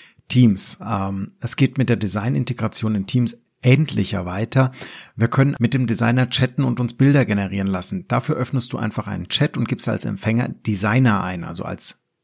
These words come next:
praktisch dort, wo euer Name stehen wird, wenn ihr mit euch selbst zum Notizzettel hernimmt oder wenn ihr mit dem Kollegen schreiben würdet, dort schreibt ihr Designer rein. Und danach könnt ihr verschiedene Prompts ausprobieren, um euch Bilder erstellen zu lassen. Das ist aktuell in der Vorschau-Variante mit dabei,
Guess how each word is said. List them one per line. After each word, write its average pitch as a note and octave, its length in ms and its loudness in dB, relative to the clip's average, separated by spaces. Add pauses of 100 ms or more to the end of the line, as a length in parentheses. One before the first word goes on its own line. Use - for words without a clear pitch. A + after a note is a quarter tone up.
praktisch - 540 -4
dort, G2+ 240 0
wo G2 180 0
euer G#2 220 -2
Name A2 280 2
stehen A2+ 300 2
wird, G#2 160 -2
wenn G2 80 2
ihr F#2+ 80 2
mit F#2 140 -4
euch E2+ 160 -6
selbst - 500 0
zum - 320 -2
Notizzettel C#3+ 840 2
hernimmt C3 560 4
oder G#2 260 2
wenn F#2+ 100 0
ihr F#2+ 120 -2
mit F#2+ 240 -6
dem G2+ 100 -4
Kollegen B2 340 4
schreiben A2+ 300 2
würdet, G#2+ 180 -2
dort - 140 2
schreibt G#3 240 -4
ihr F#2+ 80 -2
Designer G#2 640 0
rein. F2 400 -4 (760)
Und A2 140 2
danach C3+ 340 4
könnt C3+ 180 4
ihr C3 80 4
verschiedene C3+ 460 2
Prompts B2 340 0
ausprobieren, A2 540 0
um G#2+ 160 0
euch G#2+ 320 -4
Bilder A2+ 380 4
erstellen G2 500 -4
zu F#2+ 160 -6
lassen. F2 400 -6 (600)
Das A#2+ 180 2
ist C#3+ 140 0
aktuell A#2 380 2
in G2+ 100 2
der F#2+ 80 0
Vorschau-Variante B2 1040 0
mit - 240 -4
dabei, G#2+ 540 0